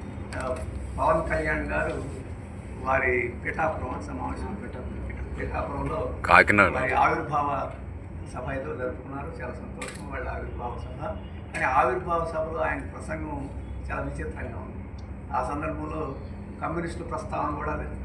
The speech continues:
Speaker 1: తెచ్చారు. ఆయన కమ్యూనిస్టు ప్రస్తావన తెచ్చారు కాబట్టి మాకు సంతోషమే. కానీ చే గువేరా గురించి ప్రస్తావిస్తే, "ఎందుకు చే గువేరాని మేము అభిమానిస్తున్నాం"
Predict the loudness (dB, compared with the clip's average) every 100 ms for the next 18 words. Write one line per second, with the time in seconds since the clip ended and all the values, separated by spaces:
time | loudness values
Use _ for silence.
0 | -6 -6 -6 -6 -6 -4 -4 -6 -6 -6
1 | -6 -4 -4 -2 -2 -2 -2 -2 -4 0
2 | 2 2 0 -2 -2 -2 -2 -2 0 0
3 | 0 0 -2 -4 -6 -6 -6 -6 -6 -8
4 | -8 -8 -4 4 4 4 0 -4 -6 -6
5 | -6 -6 0 4 4 6 6 6 4 2
6 | -2 -4 -6 -6 -4 -2 -2 0 -2 -2
7 | -2 -4 -2 0 0 0 0 -2 -2 -2
8 | -4 -2 0 0 -2 -4 -6